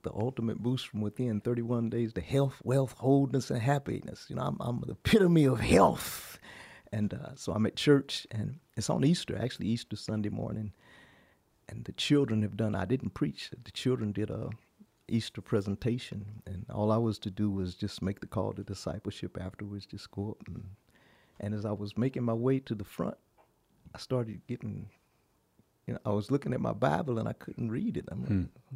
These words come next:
Speaker 1: "What's going on?" And next thing I know, I was out. And, uh, so they called nine one one. They tell me I was out for about three or four minutes. And,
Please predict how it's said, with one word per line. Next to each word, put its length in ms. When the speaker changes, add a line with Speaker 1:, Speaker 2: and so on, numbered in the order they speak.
Speaker 1:
"What's 160
going 280
on?" 200
And 160
next 220
thing 180
I 60
know, 160
I 80
was 100
out. 160
And, 200
uh, 180
so 140
they 100
called 400
nine 340
one 220
one. 180
They 100
tell 200
me 120
I 40
was 180
out 160
for 120
about 280
three 200
or 20
four 200
minutes. 460
And, 280